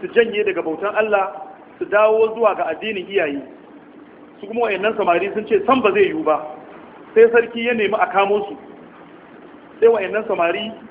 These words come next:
suka yi gudun hijira, suka je suka ɓoye a cikin kogo. Shine Allah yake gaya mana, "Iz awal fityatu ila al-kahf." Lokacin da samarin suka tattaro kawukansu zuwa ga kogo.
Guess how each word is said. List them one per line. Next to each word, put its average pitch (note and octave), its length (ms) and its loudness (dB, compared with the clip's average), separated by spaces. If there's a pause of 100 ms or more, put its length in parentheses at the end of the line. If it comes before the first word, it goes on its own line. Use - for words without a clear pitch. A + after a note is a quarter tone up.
(380)
suka A#3 160 2
yi G3+ 80 6
gudun G3+ 340 -2
hijira, A3+ 600 0 (380)
suka A3 180 -2
je G#3 160 4
suka G#3+ 140 -2
ɓoye A#3+ 400 2
a F3+ 100 2
cikin A3 240 -6
kogo. E4+ 380 0 (800)
Shine A3 180 -6
Allah G3 220 2
yake F#3 160 -2
gaya F3+ 180 0
mana, D#3 220 -6 (520)
"Iz A#3+ 100 -4 (120)
awal F#3+ 380 4
fityatu G3 400 -2
ila F3+ 160 4
al-kahf." D#3+ 320 -2 (640)
Lokacin A3 340 2
da G3 180 2
samarin F3 440 2
suka G3+ 220 -4
tattaro A#3 420 6
kawukansu A3+ 520 2
zuwa G3 180 -2
ga E3 100 -8
kogo. E4 540 -2